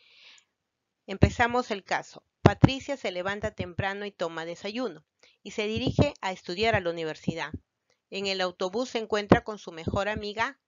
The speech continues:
Katy, con quien conversa durante el viaje, entra a su salón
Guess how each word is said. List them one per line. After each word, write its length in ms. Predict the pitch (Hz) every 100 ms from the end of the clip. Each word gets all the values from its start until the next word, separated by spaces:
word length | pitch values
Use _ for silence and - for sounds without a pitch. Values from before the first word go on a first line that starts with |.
| _
Katy, 420 | 208 196 - - _ _ _
con 180 | - 190
quien 220 | 208 190
conversa 800 | 170 175 175 240 233 - 226 254 _ _ -
durante 380 | 180 175 160 160
el 60 |
viaje, 440 | 156 202 190 - - _ _ _ -
entra 320 | 277 285 294
a 40 |
su 120 | 294 240
salón 480 | - 175 208 269